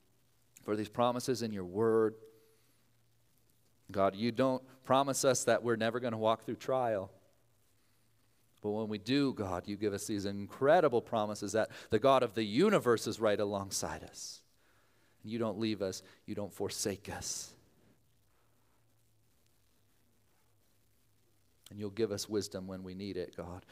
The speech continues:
And we need it. Lord, help us to remember that we need it. Sometimes we just don't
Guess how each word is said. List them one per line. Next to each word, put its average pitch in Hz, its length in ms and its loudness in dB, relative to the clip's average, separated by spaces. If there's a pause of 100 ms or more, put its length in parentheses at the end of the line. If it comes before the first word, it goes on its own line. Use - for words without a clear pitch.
And 92 140 -6
we 107 140 0
need 92 240 -4
it. 78 160 -8 (2000)
Lord, 104 160 0
help 147 200 4
us 160 160 0
to 135 140 -2
remember 113 560 0
that 139 220 2
we 147 120 -2
need 143 240 -4
it. 147 120 0
Sometimes 127 500 -2
we 120 160 -2
just 110 260 -6
don't 104 200 -4